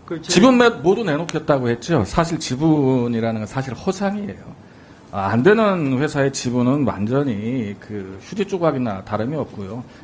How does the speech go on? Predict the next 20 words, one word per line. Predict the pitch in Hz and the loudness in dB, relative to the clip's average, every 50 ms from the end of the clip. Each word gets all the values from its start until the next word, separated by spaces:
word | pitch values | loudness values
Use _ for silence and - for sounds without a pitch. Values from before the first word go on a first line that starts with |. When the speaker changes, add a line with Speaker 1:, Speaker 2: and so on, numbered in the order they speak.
| - | -4
Speaker 2:
당연히 | - 117 127 147 165 196 214 | 0 0 2 2 2 0 0
이 | 185 135 | 0 2
상황에서 | 123 156 160 180 185 185 185 156 143 - 123 117 117 131 151 143 | 2 4 6 6 4 4 4 0 0 0 0 2 2 2 0 0
전액 | - - 117 131 147 123 - - - - - - - - - - - - | 0 0 2 2 2 0 -2 -10 -20 -20 -20 -20 -20 -20 -20 -20 -20 -20
소각이 | - - - 180 190 180 170 165 | -18 -10 -2 0 2 2 2 0
되거나 | - 120 120 127 139 120 107 110 117 98 | 2 2 2 4 4 4 4 4 4 4
아니면 | 107 113 117 120 123 131 127 120 120 - - - - - - | 2 2 2 2 4 2 2 0 -2 -8 -16 -20 -20 -8 0
경영권 | - 131 143 160 156 160 160 151 | 2 4 4 4 2 2 -2 -2
판매를 | - - 185 196 202 196 185 175 | 0 -2 0 2 4 2 2 2
통해서도 | 180 156 151 143 131 135 131 123 135 | 0 0 0 0 2 0 0 0 0
일시적으로 | 139 131 120 127 127 131 - - 139 135 127 123 117 120 120 | 0 2 2 0 0 0 -2 0 2 2 2 2 0 0 0
누군가 | 110 113 117 120 131 127 120 117 104 98 104 123 123 104 95 85 - - - - - | 0 -2 -2 -2 -2 0 2 2 2 4 4 4 4 4 2 0 -6 -14 -16 -6 2
회사를 | - 202 185 185 180 | 2 2 4 4 2
살릴 | 170 - 185 214 226 220 | 2 2 2 2 2 2
수 | 208 214 | 2 0
있는 | 202 185 180 | -4 -4 -2
사람이 | 147 143 139 139 127 123 | -2 0 0 0 0 -2
들어온다면 | - - 127 147 147 120 117 117 113 127 143 151 139 - | 0 4 4 6 6 4 2 2 2 0 0 -2 -4 -6
얼마나 | 92 110 117 117 139 180 190 | -2 0 2 4 4 4 2
다행이겠습니까? | 147 123 107 107 110 107 110 107 - - 104 95 92 - 107 95 | 0 -2 -4 -4 -4 -2 -4 -4 -6 -6 -10 -10 -10 -10 -12 -12